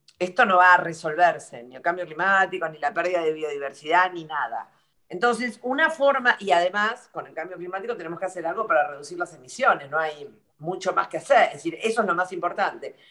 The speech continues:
Bueno, entonces aparece este mercado de bonos de carbono, que es como una idea de empezar a ponerle valor a la tonelada de dióxido de carbono que se produce, o que produce, ponele una empresa o un país o lo que quieras,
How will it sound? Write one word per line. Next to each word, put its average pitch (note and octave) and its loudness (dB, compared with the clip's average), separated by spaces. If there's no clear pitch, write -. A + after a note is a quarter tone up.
Bueno, F3+ -2
entonces C4+ 0
aparece A#3+ 4
este C4 -6
mercado G#3+ 2
de G3+ -2
bonos G3 -2
de F#3+ -6
carbono, E3 -2
que D#3+ -10
es D#3+ -12
como E3+ -6
una E3 -2
idea G3 6
de G3 -4
empezar F3+ 0
a G#3 2
ponerle G#3 -2
valor G3 4
a A3 -4
la F#3+ -6
tonelada E3+ 0
de E3 -4
dióxido F3 -8
de F3 -10
carbono E3 -4
que D#3 -20
se D3 -20
produce, G#3+ -6
o C3+ -8
que C3+ -20
produce, F#3 -4
ponele F#3+ 0
una - -10
empresa D3+ 2
o D3 -4
un D#3+ -8
país D#3+ 0
o C3+ -4
lo C3+ -6
que E3+ -12
quieras, G#3+ 2